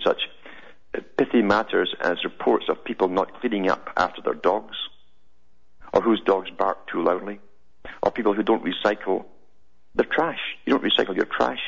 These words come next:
They'll, they'll put agents on you to watch you and monitor you and tap your, your phone and everything else. Or who put out their trash too early. Or of people who operate unlicensed taxi cabs. Some four hundred and seventy-four local governments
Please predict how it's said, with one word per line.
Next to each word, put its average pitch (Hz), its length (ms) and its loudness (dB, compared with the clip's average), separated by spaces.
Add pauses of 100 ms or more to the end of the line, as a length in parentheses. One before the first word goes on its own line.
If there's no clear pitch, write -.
(320)
They'll, 110 100 6
they'll - 140 0
put - 340 0
agents - 360 2
on 98 140 4
you 95 100 -2
to 113 120 2
watch 113 360 0
you 110 60 -4
and 95 80 -4
monitor 117 340 0
you - 120 0
and - 160 -6
tap - 220 -2
your, 104 220 2
your - 120 0 (100)
phone 131 160 2
and 147 120 0
everything 165 300 0
else. 175 160 -6 (1700)
Or 110 100 4
who 120 80 -4
put - 140 2
out 110 120 0
their 101 100 -2
trash 110 320 0 (100)
too - 100 -2
early. 120 340 0 (540)
Or 117 120 6
of 113 100 -2
people - 340 2 (160)
who - 120 2
operate - 360 0
unlicensed 104 600 0 (100)
taxi - 300 -2
cabs. - 400 0 (1700)
Some 110 220 4 (100)
four 147 200 6
hundred 113 320 0
and 95 140 -4
seventy-four 98 480 2
local 104 240 2
governments 98 460 -2